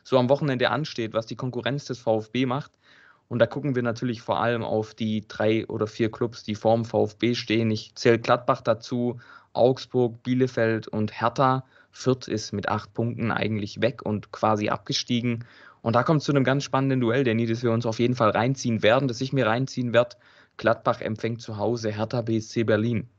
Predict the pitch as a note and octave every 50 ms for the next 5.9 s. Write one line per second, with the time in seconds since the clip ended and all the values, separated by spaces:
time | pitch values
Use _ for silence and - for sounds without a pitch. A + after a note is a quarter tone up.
0 | _ - - - E3 D3+ A2+ - - _ _ _ _ _ _ _ _ _ _ -
1 | - G#2 G2+ G2 G2 G2 F#2+ F#2 F#2+ - _ _ - A#2 A2 - A#2+ A2 G#2+ A2
2 | B2 C3 B2+ B2+ B2 - - B2+ A#2+ B2 A2+ G#2 - - A#2 A#2 A#2+ A#2+ B2 -
3 | - A2 G#2+ - - A2+ A#2+ A#2+ - - C3 A#2 A#2+ B2 B2 A#2+ A#2+ A2+ G#2+ G#2+
4 | G#2 - - - - A#2+ A#2 B2+ - - - - - - B2+ A#2 A#2 A2+ A#2 G#2
5 | - _ - A#2 B2 - - - - - B2 B2 A2 A#2+ - - -